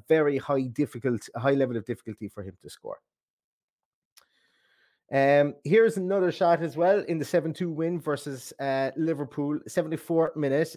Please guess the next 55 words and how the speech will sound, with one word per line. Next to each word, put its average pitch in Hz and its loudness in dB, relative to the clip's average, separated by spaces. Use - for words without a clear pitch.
Um, 143 -2
the 160 2
assist 226 -2
here 220 0
is 160 0
down 175 2
as 139 -2
John 165 2
McGinn, 147 0
but 170 4
that 147 4
isn't 147 -4
correct, 131 -2
because 135 -6
when 139 -2
I 196 2
look 175 -2
back 170 -2
at 156 -8
this, 180 -2
um, 156 2
I'm 170 4
almost 170 2
certain 180 2
that 156 4
Ollie 165 4
Watkins 160 2
gets 131 -2
the 135 -6
assist. 120 -6
McGinn 185 -4
wins 185 -4
the 165 -4
ball 151 -2
back 165 0
in 147 -8
the 135 -10
middle 139 -6
of 131 -6
midfield, 185 -4
uh, 147 4
in 190 2
the 170 2
Liverpool 135 -2
half. 135 0
Liverpool 175 0
were 151 0
trying 139 -2
to 123 -10
play 175 -2
the 156 0
ball 151 2
out 143 2
of 120 -10
defense. 151 -4